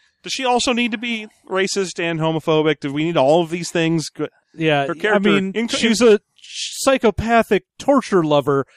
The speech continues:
Speaker 2: you don't need to really gild the lily there. <laughs>
Speaker 1: In summation, Mimi is a land of contrasts.
Speaker 2: <laughs> In conclusion, I hope you enjoyed <laughs> my report on Gravy.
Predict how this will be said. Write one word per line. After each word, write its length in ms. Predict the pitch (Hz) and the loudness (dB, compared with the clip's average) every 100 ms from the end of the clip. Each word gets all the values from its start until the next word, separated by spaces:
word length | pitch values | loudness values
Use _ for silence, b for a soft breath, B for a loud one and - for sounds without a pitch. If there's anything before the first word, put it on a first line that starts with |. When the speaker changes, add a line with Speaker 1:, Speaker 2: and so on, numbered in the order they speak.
| b | b
Speaker 2:
you 280 | - 151 214 | -14 0 0
don't 340 | 151 214 247 220 | 2 2 2 0
need 320 | 214 220 175 | 0 0 0
to 100 | 202 | -4
really 340 | 165 190 196 175 | 2 2 2 -2
gild 520 | 127 170 202 208 165 | -6 2 4 4 2
the 220 | 175 185 | 0 2
lily 380 | 170 180 175 151 | 2 2 2 0
there. 420 | 143 131 160 151 - | -2 -4 -4 -4 -2
<laughs> 20 | |
Speaker 1:
In 160 | 240 | 0
summation, 760 | 240 240 233 240 - 185 165 143 B B | 0 -2 -2 -2 -2 -2 -2 -4 B B
Mimi 320 | 208 220 190 | -4 -2 0
is 120 | 160 | 0
a 60 | 147 | 0
land 280 | 139 139 127 | 0 0 -2
of 80 | - | -6
contrasts. 720 | 135 107 - 90 - 151 - | -8 -8 -10 -16 -14 -4 -4
Speaker 2:
<laughs> 40 | - - - 339 - - - 403 - 392 - _ - - _ 311 B - | -4 -10 -10 -6 -6 -8 -4 -4 -4 -8 -8 _ -10 -10 _ -20 B -4
In 200 | 254 226 | -2 0
conclusion, 680 | 240 220 185 160 143 156 | 0 0 2 2 4 2
I 160 | 147 139 | 0 -2
hope 300 | 160 196 196 | 2 2 2
you 180 | 185 170 | 2 2
enjoyed 680 | 165 143 143 143 196 170 - | 0 -2 0 0 -2 -2 -6
<laughs> 260 | - 240 | -12 -16
my 240 | 233 190 190 | -2 2 4
report 640 | 185 185 - 151 147 - b b | 2 0 0 0 0 -2 b b
on 260 | 175 165 | -2 -2
Gravy. 460 | 160 151 123 104 - | 0 -2 -2 -8 -16